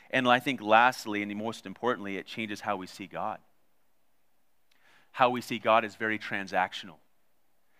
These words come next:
That when I do well, God is pleased, and when I do not do well, God is not pleased. And when I'm, when I'm putting forth this effort, then God's gonna come alongside, and when I'm not putting forth the effort, effort, God is gonna look at me and be like, you know,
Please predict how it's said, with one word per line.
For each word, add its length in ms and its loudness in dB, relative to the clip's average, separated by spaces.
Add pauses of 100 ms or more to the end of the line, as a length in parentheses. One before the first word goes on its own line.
(220)
That 120 2
when 120 -2
I 60 0
do 160 -2
well, 320 6
God 220 4
is 140 -8
pleased, 540 -8
and 120 -12
when 100 -8
I 120 -2
do 120 -14
not 220 -4
do 100 -14
well, 140 -6
God 220 -6
is 100 -18
not 200 -12
pleased. 440 -20 (1040)
And 400 0
when 160 -2
I'm, 260 0 (400)
when 140 0
I'm 260 0 (220)
putting 240 0
forth 240 0
this 280 -4
effort, 420 2 (160)
then 140 -6
God's 320 6
gonna 140 -4
come 200 -8
alongside, 640 4
and 140 -10
when 80 -2
I'm 160 -2
not 240 4
putting 200 -10
forth 200 -6
the 80 0
effort, 260 -8
effort, 320 0
God 180 8
is 120 -4
gonna 160 -6
look 240 -6
at 120 -10
me 300 -6 (260)
and 220 -10
be 200 -2
like, 360 0 (380)
you 60 -12
know, 220 -2